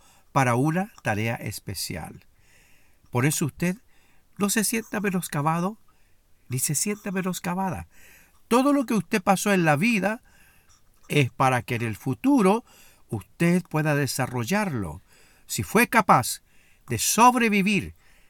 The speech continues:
en tiempos difíciles, es porque los que estarán bajo su alero,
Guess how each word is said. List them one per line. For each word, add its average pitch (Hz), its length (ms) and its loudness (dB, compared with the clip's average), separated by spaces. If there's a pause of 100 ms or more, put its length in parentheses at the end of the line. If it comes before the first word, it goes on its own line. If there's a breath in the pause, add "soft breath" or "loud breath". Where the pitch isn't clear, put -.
(160 soft breath)
en 117 180 -4 (140)
tiempos 214 420 0
difíciles, 247 720 0 (440 soft breath)
es 131 180 0
porque 123 440 -4
los 101 200 -6
que - 80 -12
estarán 113 400 -4
bajo 170 240 -2
su 214 140 -6
alero, 185 360 -4